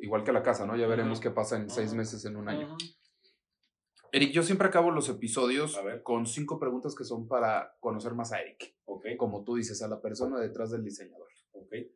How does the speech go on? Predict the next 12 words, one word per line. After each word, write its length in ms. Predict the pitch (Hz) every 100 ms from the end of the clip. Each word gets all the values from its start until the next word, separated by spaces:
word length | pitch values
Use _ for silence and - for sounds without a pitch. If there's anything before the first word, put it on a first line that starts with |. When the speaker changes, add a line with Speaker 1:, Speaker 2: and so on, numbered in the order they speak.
| _ _ _ _ _ _ -
Speaker 1:
Primera 320 | 135 131 139
pregunta 460 | 131 127 123 131
es, 340 | 120 120 - _ _
¿qué 140 | 151
libro 280 | 139 139 139
y 40 | 139
qué 100 | 131
película 380 | - 120 123 117
recomiendas 800 | 113 113 107 110 139 165 - -
y 100 | -
por 260 | - -
qué? 220 | - -